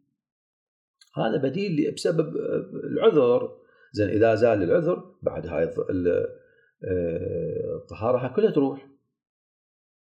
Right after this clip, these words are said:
هاي الطهارة كلها تروح. بصير ليش؟ بسبب زوال العذر. فإذا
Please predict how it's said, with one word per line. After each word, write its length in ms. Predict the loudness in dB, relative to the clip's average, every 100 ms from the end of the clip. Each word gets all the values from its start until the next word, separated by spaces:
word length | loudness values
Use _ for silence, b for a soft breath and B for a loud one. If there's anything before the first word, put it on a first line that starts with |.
| -6
هاي 140 | -4
الطهارة 420 | -4 -4 0 0
كلها 380 | 0 2 2 2
تروح. 240 | 0 -4
بصير 220 | -4 -4 2
ليش؟ 380 | 4 2 0
بسبب 140 | 0 0
زوال 340 | 2 4 4
العذر. 520 | 2 -2 -2 -4 -6 b b _
فإذا 500 | 2 4 4 0 -8